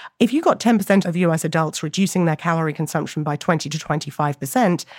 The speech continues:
that's only a two to two and a half percent reduction in overall calories consumed. And that's something that's gonna ramp in very slowly over a five or five plus year period.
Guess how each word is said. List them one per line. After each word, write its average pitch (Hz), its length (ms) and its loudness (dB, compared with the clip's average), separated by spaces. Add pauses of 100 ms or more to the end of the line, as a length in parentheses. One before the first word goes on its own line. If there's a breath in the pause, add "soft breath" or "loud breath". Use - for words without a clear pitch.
(360 loud breath)
that's - 240 -2
only 269 260 4
a 196 80 0
two 226 320 -2
to 180 100 -6
two - 240 -2
and 185 80 2
a 180 60 2
half 185 280 0
percent 156 580 -2
reduction 170 680 -2
in 165 280 0
overall 165 440 0
calories 147 500 -2
consumed. 147 680 0 (300 loud breath)
And 202 140 6
that's 110 200 2
something 226 360 4
that's - 140 -2
gonna 180 200 0
ramp 170 320 0
in 160 160 0
very 170 260 0
slowly 196 760 0
over 160 320 -2
a 147 60 -2
five 151 520 0
or 139 280 -4 (140)
five 151 300 0
plus - 320 -4
year 151 140 -2
period. 190 560 0